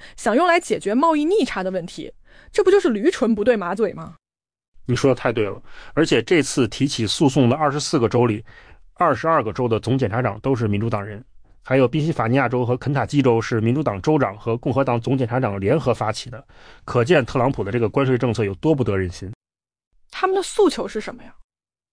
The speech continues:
Speaker 2: 各州请求法院下令叫停新关税，还要退还已经依据第一百二十二年征收的关税。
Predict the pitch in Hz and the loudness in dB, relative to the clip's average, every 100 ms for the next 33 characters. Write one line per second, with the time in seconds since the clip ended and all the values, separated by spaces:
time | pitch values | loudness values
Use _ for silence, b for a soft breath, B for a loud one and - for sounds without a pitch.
0 | _ - - 135 147 147 135 117 98 131 | _ -6 2 4 4 2 0 -4 -2 -2
1 | 117 107 120 107 - 139 123 127 110 156 | -2 0 0 -2 0 0 0 -2 0 0
2 | 117 120 120 120 113 113 117 107 b b | 0 -4 -4 -2 0 0 0 -4 b b
3 | b b 127 139 135 - 127 113 110 120 | b b 0 0 0 2 2 2 0 0
4 | 104 127 127 143 151 143 117 127 135 131 | 0 0 0 0 -2 -2 -4 -2 -2 0
5 | 117 139 123 147 107 101 107 123 127 107 | 0 0 0 0 0 -4 -4 -4 -2 -4
6 | 104 104 110 | -4 -4 -6